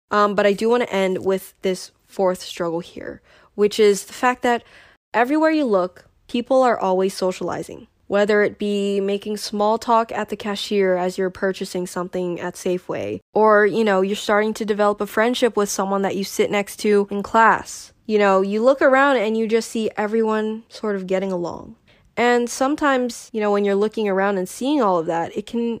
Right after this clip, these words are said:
just make you a little bit sad because it's like, I'm the only one not talking. I'm not the kind of person who can make engaging small talk with somebody at the cashier or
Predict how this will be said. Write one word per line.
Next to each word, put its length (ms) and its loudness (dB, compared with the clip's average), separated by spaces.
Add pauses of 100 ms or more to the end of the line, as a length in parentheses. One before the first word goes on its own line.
(100)
just 220 -6
make 240 0
you 100 2
a 40 6
little 260 4
bit 160 2
sad 600 -2
because 720 -2
it's 200 -8
like, 400 -4 (220)
I'm 200 -2
the 120 2
only 200 4
one 520 2
not 320 4
talking. 440 -4 (320)
I'm 460 4
not 240 2
the 80 0
kind 240 -4
of 80 -10
person 300 -2
who 120 0
can 220 -2
make 380 0
engaging 560 2
small 320 -2
talk 300 -2
with 120 -2
somebody 400 0
at 120 0
the 60 -6
cashier 640 0
or 320 0